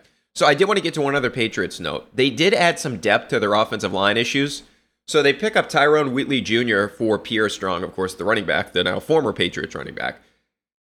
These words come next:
So we knew the offensive line had been an issue and it needed to be addressed.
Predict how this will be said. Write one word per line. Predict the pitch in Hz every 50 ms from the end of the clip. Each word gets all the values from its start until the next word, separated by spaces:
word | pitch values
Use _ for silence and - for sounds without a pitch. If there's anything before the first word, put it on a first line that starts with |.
| _ _ _ _
So | - - 190 180
we | 180 170
knew | 165 180 202
the | 226 240 208
offensive | 190 185 180 - 185 160 131 151 131
line | 117 123 117 117 120 131 131
had | 123 101
been | 120 107
an | 107 98
issue | 101 107 - - 135 143 147 -
and | - 113
it | 113 113
needed | - 131 135 139 120
to | 127
be | 117 123 110
addressed. | 98 - 92 92 98 123 - - -